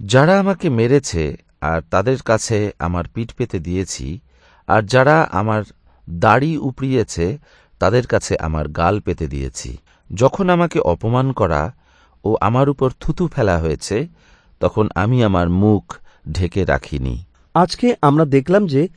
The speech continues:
Speaker 2: কিভাবে ইহুদি নেতারা নাজাতদাতার বিরুদ্ধে গিয়ে অত্যাচার করে এবং মৃত্যুর দোষে দোষী করে নবীদের কিতাবের লেখা পূর্ণ করেছিল। কেন ধর্মীয় নেতারা ঈসাকে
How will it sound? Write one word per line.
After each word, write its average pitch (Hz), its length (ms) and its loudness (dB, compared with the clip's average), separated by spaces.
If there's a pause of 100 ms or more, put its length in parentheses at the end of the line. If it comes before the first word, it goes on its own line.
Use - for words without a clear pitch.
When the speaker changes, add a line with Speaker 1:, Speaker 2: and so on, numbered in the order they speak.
Speaker 2:
কিভাবে 202 560 4
ইহুদি 165 400 4
নেতারা 160 520 4 (240)
নাজাতদাতার 170 640 4
বিরুদ্ধে 143 440 2
গিয়ে 175 340 0 (200)
অত্যাচার 175 500 2
করে 185 420 0
এবং 123 300 0
মৃত্যুর 165 440 0
দোষে 170 380 2 (220)
দোষী 147 360 4
করে 160 300 2 (120)
নবীদের 170 520 2
কিতাবের 156 440 2
লেখা 123 360 0
পূর্ণ 127 320 0
করেছিল। 101 500 -4 (180)
কেন 226 300 6
ধর্মীয় 165 440 4
নেতারা 170 580 4 (100)
ঈসাকে 147 560 0